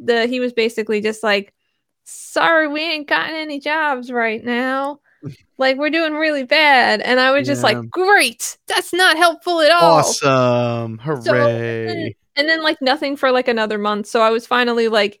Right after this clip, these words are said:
Speaker 1: "Hey, do you still wanna do this with me?" And then he was like, "Yes." And then he was like, "No."
Speaker 2: Yeah.
Speaker 1: I changed my mind. <laughs>
Speaker 2: I didn't go, "No, I changed my mind." He informed you that the business was not going to be able to support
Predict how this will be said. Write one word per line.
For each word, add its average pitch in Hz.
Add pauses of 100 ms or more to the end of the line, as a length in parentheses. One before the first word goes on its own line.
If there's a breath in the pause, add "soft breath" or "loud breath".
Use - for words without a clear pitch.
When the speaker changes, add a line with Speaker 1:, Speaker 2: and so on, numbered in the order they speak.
Speaker 1:
"Hey, 453
do 262
you 349
still 359
wanna 359
do 370
this 294
with 220
me?" - (680)
And 294
then 339
he 339
was 330
like, 294
"Yes." - (480)
And 285
then 302
he 302
was 294
like, 240
"No." 240 (100)
Speaker 2:
Yeah. 160 (160)
Speaker 1:
I 214
changed 214
my 214
mind. 220 (200)
<laughs> -
Speaker 2:
I 311
didn't 302
go, 214
"No, 170
I 160
changed 151
my 143
mind." 139
He 127
informed 139
you 127
that 123
the 123
business 120
was 123
not 117
going 117
to 110
be 117
able 107
to 117
support 117